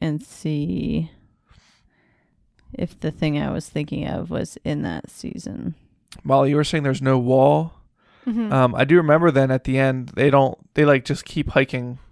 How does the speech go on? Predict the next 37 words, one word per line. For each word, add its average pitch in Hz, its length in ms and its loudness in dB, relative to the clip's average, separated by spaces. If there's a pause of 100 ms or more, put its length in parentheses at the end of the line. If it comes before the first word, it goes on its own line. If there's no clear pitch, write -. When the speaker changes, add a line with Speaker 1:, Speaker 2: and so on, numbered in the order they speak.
(100)
Speaker 2:
beyond 131 380 2
the 127 80 -4
wall. - 400 -4
When 139 200 0
Speaker 3:
Yeah. - 160 -2
Speaker 2:
they 135 80 0
show 131 380 0
the 131 120 -4
wildlings, 135 520 -4
they're 175 220 -2
Speaker 1:
Mm-hmm. - 40 -2
Speaker 2:
just 127 160 -6
going 139 220 -10
back 127 320 -4
out 120 320 -6 (720)
north. - 440 -6 (240)
Speaker 3:
Yeah. 202 360 -8
Speaker 2:
So - 260 -12 (300)
Speaker 3:
'Cause 214 160 -2
that 208 160 2
Speaker 2:
yeah. 196 60 -14
Speaker 3:
dragon 190 480 -2
destroyed - 580 -8
it. - 320 -6 (680)
Speaker 2:
Yeah. - 260 -6 (1120)
Oh 147 260 2
my 127 160 -2
goodness. 139 520 -4
I 139 100 -4
kept - 320 -4
getting 156 200 0
so 143 320 0
frustrated 143 540 -2
with 131 140 -6
the 131 120 -4
ice 135 300 -2
people. 127 500 -6